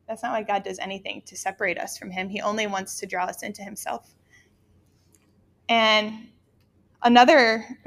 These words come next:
another line from the Catechism that is just so beautiful, um, says the following: "By canonizing," so by, by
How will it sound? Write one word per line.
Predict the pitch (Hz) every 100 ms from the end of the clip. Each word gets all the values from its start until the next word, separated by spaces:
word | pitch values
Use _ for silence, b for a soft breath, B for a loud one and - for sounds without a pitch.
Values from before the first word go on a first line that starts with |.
| 226
another | 233 254 247 233 214
line | 202 190 208
from | 226 208
the |
Catechism | - 190 185 190 190 190 185 190 -
that | 196 185 202
is | 196
just | 202
so | 240 240
beautiful, | 202 202 - 190 196 - _ 202
um, | 196 190 220 - _ _ _ _ _ _ _ _ _
says | - 233 233
the | -
following: | 196 196 190 208
"By | 214
canonizing," | - - 277 302 240 185 185 180 190 240 -
so | - 190 190 190 202
by, | 190 190 180 _ _ _ _
by | 208 196